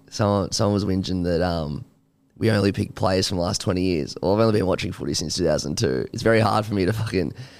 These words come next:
<laughs> um, pick someone who played in the eighties, but, um,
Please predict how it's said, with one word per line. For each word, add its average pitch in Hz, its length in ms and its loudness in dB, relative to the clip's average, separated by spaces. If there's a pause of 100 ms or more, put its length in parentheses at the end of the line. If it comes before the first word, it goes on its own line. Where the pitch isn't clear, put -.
(440)
<laughs> - 0 - (320)
um, 95 280 0 (560)
pick 143 200 2
someone 123 320 4
who 117 160 4
played 110 220 4
in 104 60 2
the 104 100 4
eighties, 104 380 2
but, 95 400 0 (400)
um, 90 540 2